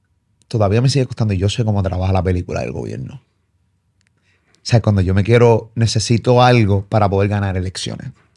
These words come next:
Luis Fortuño, que fue uno de los gobernadores más, bueno, nosotros hemos tenido cuatrenio tras cuatrenio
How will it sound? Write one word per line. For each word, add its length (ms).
Luis 160
Fortuño, 460
que 120
fue 160
uno 220
de 60
los 100
gobernadores 460
más, 200
bueno, 100
nosotros 180
hemos 160
tenido 580
cuatrenio 440
tras 180
cuatrenio 560